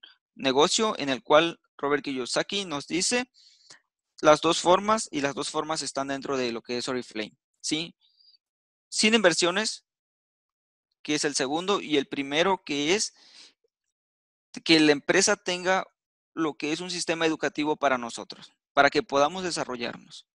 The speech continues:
¿sí? Entonces, créanme que han hecho muy buena elección de haber esta-, entrado a Oriflame.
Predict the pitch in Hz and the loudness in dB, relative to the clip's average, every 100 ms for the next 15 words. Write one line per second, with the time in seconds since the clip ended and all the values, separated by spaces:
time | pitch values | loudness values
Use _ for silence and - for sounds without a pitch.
0 | _ _ _ 160 175 190 _ _ _ - | _ _ _ -4 -4 -6 _ _ _ -14
1 | 143 151 151 165 151 - - _ _ - | -4 -2 0 2 2 -2 -8 _ _ 4
2 | 165 175 165 151 143 143 170 147 175 196 | 4 4 0 -4 -4 -2 -4 -4 -2 0
3 | 185 156 - 170 170 - _ - 139 135 | 0 0 0 0 -2 -6 _ -4 -2 0
4 | 139 143 - 139 135 135 135 123 - 110 | 0 -2 -2 -4 0 0 0 -4 -6 -8
5 | 101 | -8